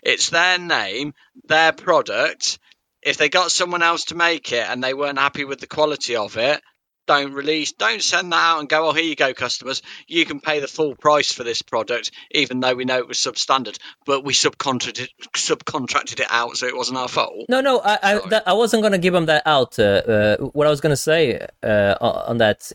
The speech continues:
Speaker 2: is that, uh, even though it burned them quite badly, but even though they, they subcontracted it out, they shouldn't have released it after, after they seen what, what they were.
Speaker 1: Absolutely.
Speaker 2: So I'm, so I'm, I'm completely on you. I,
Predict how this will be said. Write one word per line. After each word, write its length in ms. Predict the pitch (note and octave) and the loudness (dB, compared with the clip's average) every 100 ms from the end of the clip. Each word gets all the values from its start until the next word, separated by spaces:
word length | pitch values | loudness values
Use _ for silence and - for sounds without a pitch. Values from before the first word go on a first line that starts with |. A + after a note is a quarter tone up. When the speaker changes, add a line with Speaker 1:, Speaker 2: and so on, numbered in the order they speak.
| - | 0
Speaker 2:
is 300 | A#2 A2 - | 2 2 2
that, 260 | A#2+ A#2 - | 0 0 0
uh, 120 | A#2+ A#2 | 0 2
even 300 | D3 D#3 D3+ | 2 2 2
though 500 | D#3 E3+ D3 A#2+ A2+ _ | 2 4 4 2 -4 _
it 260 | - - B2+ | -6 -2 0
burned 240 | D#3 F3+ | 2 2
them 100 | C#3+ | 0
quite 140 | B2 A2+ | 2 4
badly, 260 | A2+ G#2 | 4 4
but 120 | G#2+ B2+ | 2 4
even 200 | C#3+ C#3+ | 2 4
though 160 | D#3+ | 4
they, 200 | D#3 C3+ | 4 2
they 120 | B2+ | 0
subcontracted 640 | B2 F#3 E3+ D3 C3+ A#2 B2 | -2 0 2 2 2 2 4
it 80 | |
out, 320 | A#2+ G#2 - - | 4 4 0 -6
they 200 | B2 C#3+ | 0 0
shouldn't 460 | - - F3+ B2 A#2+ | 0 0 0 2 0
have 120 | A#2 | 2
released 400 | A#2+ A#2 A#2+ - | 2 4 2 2
it 160 | G#2 - | 0 2
after, 280 | A#2 - A2+ - | 0 0 -2 0
after 220 | A#2+ - | 0 2
they 140 | A2+ | 0
seen 260 | G#2+ A#2+ A2 | 2 2 2
what, 200 | G#2+ B2 | 2 4
what 140 | G#2+ | 2
they 80 | A#2 | 2
were. 160 | A2+ E2+ | 0 0
Speaker 1:
Absolutely. 280 | - C3 A#2 | -2 -2 -2
Speaker 2:
So 80 | |
I'm, 60 | C3 | -4
so 100 | C#3 | 2
I'm, 240 | B2+ B2 A2 | 2 0 0
I'm 160 | C3 | 0
completely 300 | B2+ D3 C#3 | 2 0 0
on 60 | B2 | 2
you. 100 | |
I, 80 | A#2 | 2